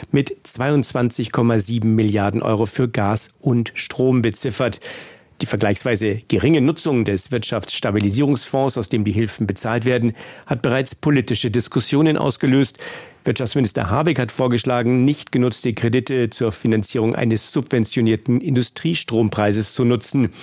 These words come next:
Mitglieder der grünen Fraktion wollen darüber hinaus ein Konjunkturpaket finanzieren. Finanzminister Lindner lehnt dagegen Ausgaben, die über die ursprünglichen Aufgaben des Fonds hinausgehen,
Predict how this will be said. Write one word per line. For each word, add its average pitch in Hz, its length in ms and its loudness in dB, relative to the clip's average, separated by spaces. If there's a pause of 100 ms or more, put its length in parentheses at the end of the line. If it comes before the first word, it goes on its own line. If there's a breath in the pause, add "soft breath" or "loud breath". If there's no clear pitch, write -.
(340 loud breath)
Mitglieder 113 400 0
der 101 140 0
grünen 107 360 2
Fraktion 113 720 0
wollen 117 160 2
darüber 113 280 0
hinaus 110 400 0
ein 98 280 -4
Konjunkturpaket 113 1000 0
finanzieren. 117 640 -2 (520 loud breath)
Finanzminister 120 560 0
Lindner 147 340 2
lehnt 127 220 2
dagegen 110 360 0
Ausgaben, 135 580 0
die 101 260 -2
über 165 240 2
die 107 160 -2
ursprünglichen 127 680 0
Aufgaben 117 540 -2
des 110 160 -2
Fonds 117 240 -2
hinausgehen, 101 760 0